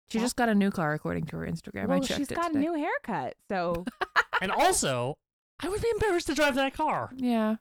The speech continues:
Speaker 1: well.
Speaker 3: I know she loves herself, and that's great. Uh, look, I'm not saying you shouldn't love yourself, but
Speaker 1: Yeah.
Speaker 3: I'm saying there might be a limit.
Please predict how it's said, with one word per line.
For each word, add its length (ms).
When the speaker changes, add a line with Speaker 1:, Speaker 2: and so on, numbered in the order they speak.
Speaker 1:
well. 420
Speaker 3:
I 60
know 100
she 120
loves 240
herself, 400
and 100
that's 140
great. 400
Uh, 60
look, 240
I'm 120
not 220
saying 200
you 60
shouldn't 220
love 120
yourself, 440
but 140
Speaker 1:
Yeah. 140
Speaker 3:
I'm 60
saying 220
there 100
might 160
be 100
a 60
limit. 300